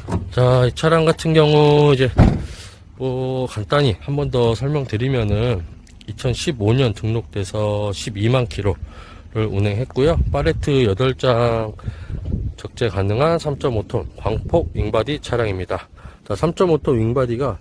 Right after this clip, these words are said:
지금 판매가 가장 많이 되고 있는 차량이니까요. 어, 화물 운송 시작하시는 분들이나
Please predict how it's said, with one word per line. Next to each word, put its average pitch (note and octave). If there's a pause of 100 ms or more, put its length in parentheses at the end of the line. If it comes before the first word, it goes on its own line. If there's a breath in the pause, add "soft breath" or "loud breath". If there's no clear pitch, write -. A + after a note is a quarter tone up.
지금 G#2
판매가 D#3
가장 G#2+
많이 F#2
되고 F#2+
있는 F#2+
차량이니까요. A#2 (840 loud breath)
어, F#2+
화물 D#3
운송 A2
시작하시는 C#3+
분들이나 G2